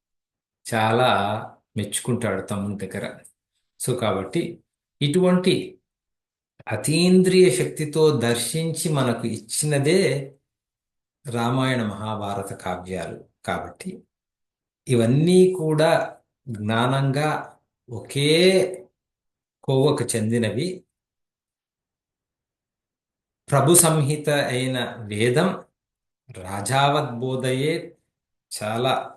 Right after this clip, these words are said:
ఇలా చెయ్యి, ఇలా చేయకూడదు అని చెప్తుంది. పురాణాలు మిత్రావద్బోధయే సుహృత సంహితగా కథలు కథలుగా మనకు మనసుకు నాటుకునేటట్లు చెప్తాయి.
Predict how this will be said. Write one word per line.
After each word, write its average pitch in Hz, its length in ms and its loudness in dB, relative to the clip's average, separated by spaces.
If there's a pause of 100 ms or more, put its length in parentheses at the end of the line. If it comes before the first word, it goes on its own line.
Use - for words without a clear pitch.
(140)
ఇలా 95 160 -8 (140)
చెయ్యి, 117 340 2
ఇలా 165 140 6 (120)
చేయకూడదు 127 540 2
అని 117 180 0
చెప్తుంది. 113 480 -6 (920)
పురాణాలు 120 640 2 (2250)
మిత్రావద్బోధయే 123 1300 4
సుహృత 151 680 0 (120)
సంహితగా 113 540 -4 (160)
కథలు 123 380 -2
కథలుగా 131 420 -2 (120)
మనకు 107 280 -4 (680)
మనసుకు 120 400 2
నాటుకునేటట్లు 113 920 -2
చెప్తాయి. 104 580 -6